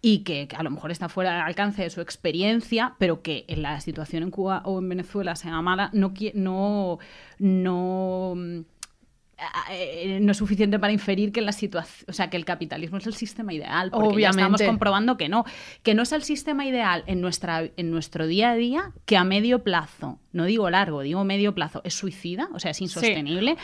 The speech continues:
Speaker 1: para que todo el mundo curre cuarenta horas semanales y todo el mundo curre porque trabajo, o sea, el si-, eh, trabajo es igual a renta. Tú sin trabajar, pues tienes al-,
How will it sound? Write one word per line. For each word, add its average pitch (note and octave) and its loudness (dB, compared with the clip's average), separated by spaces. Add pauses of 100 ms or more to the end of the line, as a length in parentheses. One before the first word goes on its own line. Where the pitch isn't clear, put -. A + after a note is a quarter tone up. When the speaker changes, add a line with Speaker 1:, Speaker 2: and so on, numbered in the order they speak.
(260)
Speaker 1:
para G#3 8
que G#3 6
todo A#3 8
el D4+ 8
mundo D4 8
curre F3+ 2
cuarenta E3+ 2
horas G3 2
semanales E3 0
y A#3+ 6
todo A3 8
el A#3+ 6
mundo G#3 6
curre A#3 2 (300)
porque G3 4 (220)
trabajo, F3+ 4
o G#3+ -4
sea, F3+ 6 (300)
el G3 4
si-, - -8
eh, F3 -2 (120)
trabajo G3+ 8
es D4+ 2
igual G#3+ 8
a F3+ 10
renta. E3+ 6
Tú G3+ 4
sin G#3 2
trabajar, A3+ 8
pues A#3 0
tienes F#3 -2
al-, G3 -2